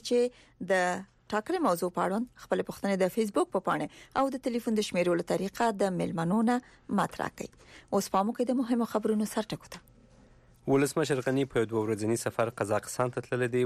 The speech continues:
Speaker 2: ولسمشر به په دغه سفر کې د قزاقستان د حکومتي چارواکو،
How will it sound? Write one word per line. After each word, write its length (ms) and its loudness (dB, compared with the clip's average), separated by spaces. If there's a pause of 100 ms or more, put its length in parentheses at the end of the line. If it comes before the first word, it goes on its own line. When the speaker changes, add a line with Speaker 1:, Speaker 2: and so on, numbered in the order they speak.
Speaker 2:
ولسمشر 480 -2
به 160 -2
په 80 2
دغه 160 0
سفر 400 0
کې 240 2
د 100 -6
قزاقستان 560 -2
د 140 -2
حکومتي 480 -4
چارواکو، 640 0